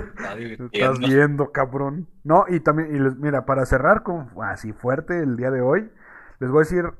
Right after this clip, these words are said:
Speaker 1: a ustedes en exclusiva, no, no es cierto, ya lo dije en el otro episodio, pero para los que no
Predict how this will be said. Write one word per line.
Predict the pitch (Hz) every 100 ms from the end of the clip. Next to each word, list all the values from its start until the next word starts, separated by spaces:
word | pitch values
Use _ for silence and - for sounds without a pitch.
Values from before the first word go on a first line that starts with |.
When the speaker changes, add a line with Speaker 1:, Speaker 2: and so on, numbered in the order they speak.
| - -
Speaker 1:
a | -
ustedes | 120 - 160 180 156
en |
exclusiva, | 139 - 147 143 147 156
no, | 123 123
no | 123
es |
cierto, | 120 113 123
ya |
lo | 139
dije | 147 156
en |
el | 131
otro | 135
episodio, | 139 123 165 165
pero | 131 113
para | 110 107
los | 104
que | -
no | 104 151 226